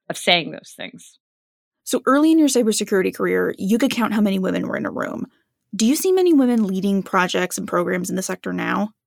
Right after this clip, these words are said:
Speaker 1: So absolutely, there are many, many more women that are part of the stakeholder groups and part of the audience. So I think there are more women that are in positions of leadership.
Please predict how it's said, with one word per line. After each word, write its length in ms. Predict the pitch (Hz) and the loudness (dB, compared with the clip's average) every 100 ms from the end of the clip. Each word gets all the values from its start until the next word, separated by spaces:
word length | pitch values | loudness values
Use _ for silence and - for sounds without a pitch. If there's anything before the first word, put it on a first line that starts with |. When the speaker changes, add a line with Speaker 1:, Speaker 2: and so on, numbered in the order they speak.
| _ _ _ _ - | _ _ _ _ 2
Speaker 1:
So 160 | 233 | 6
absolutely, 640 | 220 247 247 277 277 262 240 | 6 4 2 0 2 2 4
there 280 | 220 202 | 2 2
are 380 | 196 196 190 190 | 2 2 2 -2
many, 460 | - 196 214 233 226 | -2 0 4 4 4
many 240 | 196 185 | 0 -4
more 260 | 180 175 180 | -4 -6 -6
women 500 | 170 180 175 165 170 _ | -6 -8 -8 -12 -14 _
that 160 | 190 175 | 0 0
are 640 | - 170 170 170 170 165 _ _ _ _ _ | 0 0 0 -4 -6 -10 _ _ _ _ _
part 320 | - 226 220 | 4 6 6
of 380 | - 180 170 165 - | 4 0 0 -4 -6
the 480 | 170 165 160 156 165 | -4 -4 -6 -8 -12
stakeholder 640 | - - 202 220 214 214 | -4 0 2 2 0 0
groups 500 | 196 202 196 196 - | -2 0 0 0 -4
and 160 | 196 165 | -6 -4
part 220 | 190 180 | 0 0
of 100 | 175 | 0
the 120 | 165 | 2
audience. 640 | 180 190 233 294 294 - - - - - | 4 4 4 2 0 -6 -18 -20 -20 2
So 100 | 226 | 6
I 100 | 214 | 6
think 220 | 240 214 | 4 2
there 160 | 208 185 | 2 2
are 160 | 190 | 2
more 380 | 196 196 190 170 | 2 0 0 -4
women 800 | 165 175 196 196 190 180 175 170 _ _ _ - | -6 -2 0 0 -2 -2 -4 -10 _ _ _ 0
that 160 | 185 170 | 0 2
are 640 | 175 170 165 165 165 - | 0 0 0 -2 -6 -8
in 240 | 185 170 | -8 -8
positions 480 | 160 - 180 - 165 | -10 -8 -6 -6 -8
of 140 | 160 180 | -4 2
leadership. 600 | 233 269 277 277 254 | 4 4 2 0 -2